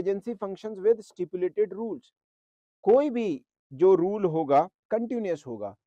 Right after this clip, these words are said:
district administration, तहसील कार्यालय और पुलिस का कार्यालय रोज खुलेगा, वहां पर रोज कार्य होगा।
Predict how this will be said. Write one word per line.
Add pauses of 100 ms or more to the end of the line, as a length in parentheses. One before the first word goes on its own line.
(100)
district
administration, (320)
तहसील
कार्यालय (380)
और
पुलिस
का
कार्यालय (240)
रोज
खुलेगा, (580)
वहां
पर
रोज
कार्य
होगा।